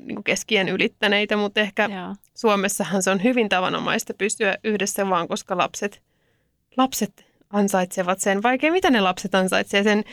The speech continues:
Speaker 1: riitelyn tai
Speaker 2: Niin.
Speaker 1: myykökoulun tai jonkun to-, niinku tosi myrkyllisiä käytösmalleja. Et kyllähän niinku niistä pitäisi sit pystyä eroamaan. Ja sit jos sä löydät jonkun ihmisen, kenen kanssa sulla on harmoninen koti ja sit ne lapset, ne ei ja-, jaa samaa geeniperimää, niin so what?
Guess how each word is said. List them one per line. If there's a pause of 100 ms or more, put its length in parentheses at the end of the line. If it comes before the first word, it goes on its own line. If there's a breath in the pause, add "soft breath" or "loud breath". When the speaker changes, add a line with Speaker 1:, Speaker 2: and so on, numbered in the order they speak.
(300 loud breath)
Speaker 1:
riitelyn (260)
tai
Speaker 2:
Niin.
Speaker 1:
myykökoulun
tai
jonkun
to-,
niinku
tosi
myrkyllisiä
käytösmalleja.
Et
kyllähän
niinku
niistä
pitäisi
sit
pystyä
eroamaan. (560 soft breath)
Ja
sit
jos
sä
löydät
jonkun
ihmisen,
kenen
kanssa
sulla
on
harmoninen
koti
ja
sit (160)
ne
lapset, (260)
ne
ei
ja-, (300)
jaa
samaa
geeniperimää,
niin (120)
so
what?